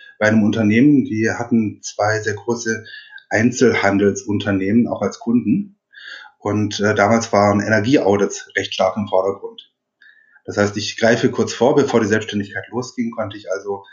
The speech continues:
bei einigen Handelsunternehmen Energieaudits durchführen mit den Kollegen zusammen. Und, äh, da ist ein Standardprozess, dass man eben auch die Stromverbräuche von einigen Standorten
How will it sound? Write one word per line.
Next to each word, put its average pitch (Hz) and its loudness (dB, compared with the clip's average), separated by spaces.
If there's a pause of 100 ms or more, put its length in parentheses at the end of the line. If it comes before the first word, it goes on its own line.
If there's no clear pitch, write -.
(280)
bei 95 -2
einigen 110 2
Handelsunternehmen 104 2
Energieaudits 101 -4
durchführen 151 -4
mit 104 -12
den 98 -10
Kollegen 104 -2
zusammen. 139 -2 (840)
Und, 110 0
äh, 104 2
da 110 4
ist 117 0
ein 107 0
Standardprozess, 113 2
dass 101 -4
man 98 -4
eben 98 -2
auch 90 -10
die 101 -10
Stromverbräuche 117 0
von 101 -2
einigen 101 -2
Standorten 98 -4